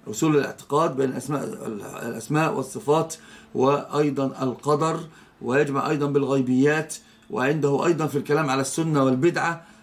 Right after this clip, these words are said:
فهو نوع، وهو يعني صراحةً كتاب ماتع جدًا، وهو شرح أصول ال-، الإيمان، لا سيما أنه أيضًا تناوله، آه، بالشرح، آه، الشيخ، آه، إبراهيم آل الشيخ. عندنا كتابان أقول، شرح، عندنا الطحاوية،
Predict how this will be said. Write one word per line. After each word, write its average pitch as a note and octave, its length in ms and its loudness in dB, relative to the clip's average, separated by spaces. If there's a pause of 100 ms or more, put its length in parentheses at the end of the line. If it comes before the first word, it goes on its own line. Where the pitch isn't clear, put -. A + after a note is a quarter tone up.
فهو A#2 180 -4
نوع، F3 480 2
وهو D3+ 560 2
يعني C3+ 320 -2
صراحةً D3 600 -2 (340)
كتاب D3 340 0
ماتع C#3+ 440 -2
جدًا، D3 600 -2
وهو C3 140 2
شرح C3+ 220 -6
أصول D3 440 0 (360)
ال-، C3 420 0 (520)
الإيمان، B2+ 540 0 (160)
لا D3 100 2
سيما F3 360 -2
أنه F#3 240 0
أيضًا D3+ 340 0 (340)
تناوله، C#3+ 680 2 (120)
آه، A#2 120 -6
بالشرح، - 560 -2 (440)
آه، - 300 -2
الشيخ، C#3+ 360 0 (180)
آه، - 260 -10
إبراهيم B2+ 360 2
آل C3+ 100 0
الشيخ. B2 300 -2 (140)
عندنا C#3+ 320 0
كتابان C3+ 440 0
أقول، B2 460 0
شرح، C3+ 200 -2 (360)
عندنا C#3+ 280 0
الطحاوية، C3+ 640 0